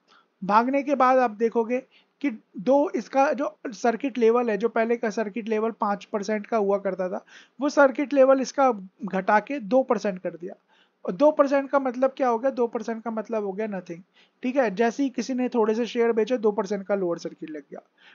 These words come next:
ठीक है। और ये दो परसेंट का लोअर सर्किट क्यों चेंज हुआ, उसकी ही बात कर लेते हैं। वो चेंज हुआ इस वजह से कि यहाँ पर जो ये शेयर है,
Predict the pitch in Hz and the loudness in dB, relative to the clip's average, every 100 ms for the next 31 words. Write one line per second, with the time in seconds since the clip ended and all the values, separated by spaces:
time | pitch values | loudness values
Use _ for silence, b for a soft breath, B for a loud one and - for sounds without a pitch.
0 | _ 262 269 269 240 247 277 208 254 269 | _ -2 2 2 2 2 0 2 2 2
1 | 262 262 262 269 220 220 214 226 214 233 | 0 -2 0 2 4 4 0 -6 -6 -4
2 | 269 285 269 277 262 277 285 b b _ | 0 2 4 4 4 4 2 b b _
3 | 214 - 269 262 240 247 - 247 247 269 | -4 0 0 2 2 0 -4 -4 -2 -2
4 | 277 269 240 285 294 262 233 269 - 196 | -4 0 0 2 0 -2 0 -2 -2 -4
5 | 247 233 220 254 277 b b _ 285 277 | -2 0 -2 -4 -10 b b _ -2 2
6 | 240 233 277 277 294 285 247 220 202 220 | 2 4 4 4 2 0 0 2 4 2
7 | 175 | 0